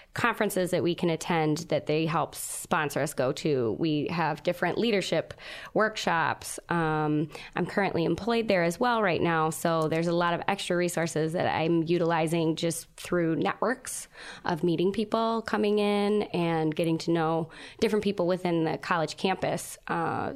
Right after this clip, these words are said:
to help make these trips happen, where we wanted to make sure for the field trip that we're go-,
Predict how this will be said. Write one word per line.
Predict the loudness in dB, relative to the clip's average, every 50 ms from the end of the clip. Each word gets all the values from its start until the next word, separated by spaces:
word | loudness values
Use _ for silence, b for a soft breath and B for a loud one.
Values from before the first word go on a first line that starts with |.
| -6
to | -4 -4 -2
help | 0 2 0 0 0 -2 -4 -2
make | 0 2 2 2 0 0 0
these | 0 0 0 -2
trips | -2 0 0 0 0 -4 -4 -2
happen, | 0 0 0 0 0 0 0 2 2 2 2
where | 2 4 4 4 4 4
we | 4 4 4
wanted | 4 2 2 2 2 2
to | 2
make | 0 0 0
sure | 0 0 2 2 2 2
for | 0 0 0 0 2 2 2 2
the | 2 0 0 -2
field | 0 2 0 2
trip | 2 0 0 0
that | 0 0 0 0
we're | 0 0 0
go-, | 0 -2 -4